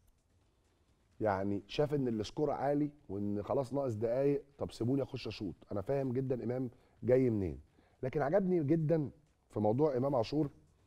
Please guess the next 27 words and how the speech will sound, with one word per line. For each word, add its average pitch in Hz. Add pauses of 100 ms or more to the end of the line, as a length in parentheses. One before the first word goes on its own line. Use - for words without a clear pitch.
(1120)
تصرف 160
زيزو، 104 (1400)
تصرف 131 (220)
زيزو. 98 (600)
لو 80
شفتوا 165 (200)
هتلاقوا 123
إن 127
زيزو 139
راح 131
قايل 135
له 127
إيه؟ 131 (260)
"لأ، 120 (600)
في 139
نظام 135
وفي 113
سيستم، 143
أنا 135
ال-، 107
أنا 127
البينالتي 120
تيكر، - (800)
أنا 135 (460)
اللي 101
هخش 120
أشوط." 117